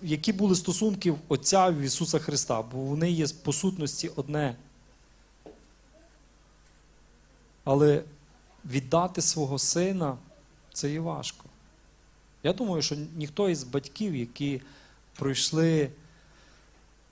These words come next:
те виховання своєї дитини, ніхто не віддасть. А він віддав. Потрібно ще доказувати його любов.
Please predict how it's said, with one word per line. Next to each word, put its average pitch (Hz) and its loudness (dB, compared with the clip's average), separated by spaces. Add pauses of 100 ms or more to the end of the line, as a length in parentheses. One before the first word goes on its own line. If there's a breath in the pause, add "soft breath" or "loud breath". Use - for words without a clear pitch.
(760)
те 170 6
виховання 156 0
своєї 135 0
дитини, 120 -4 (180)
ніхто 151 -6
не 156 -4
віддасть. 107 -10 (1400)
А 117 -6
він 143 -6
віддав. 107 -10 (1500)
Потрібно 190 -2
ще - 0
доказувати 120 -6
його 113 -6
любов. 113 -8